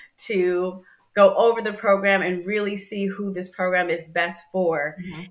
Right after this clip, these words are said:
Speaker 1: And for the clients, work closely with your agent. They are, they're gonna be able to check to see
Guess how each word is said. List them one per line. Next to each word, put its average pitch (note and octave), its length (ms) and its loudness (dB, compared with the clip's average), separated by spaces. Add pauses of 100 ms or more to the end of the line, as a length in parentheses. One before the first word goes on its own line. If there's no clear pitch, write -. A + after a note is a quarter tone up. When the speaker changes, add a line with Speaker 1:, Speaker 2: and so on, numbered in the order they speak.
Speaker 1:
And F#3 160 -2
for G3 140 2
the F#3 100 0
clients, G3+ 560 -2
work F#3+ 280 -8
closely A3 440 -4
with G3+ 240 -6
your G3 160 -2
agent. F#3+ 460 -4
They F#3+ 380 -2 (340)
are, F3 400 4 (240)
they're G3 300 4
gonna F#3 260 0
be G3 160 -2
able G3 160 -2
to F#3 180 -2
check G#3+ 400 -4
to - 80 -14
see F#3+ 540 -6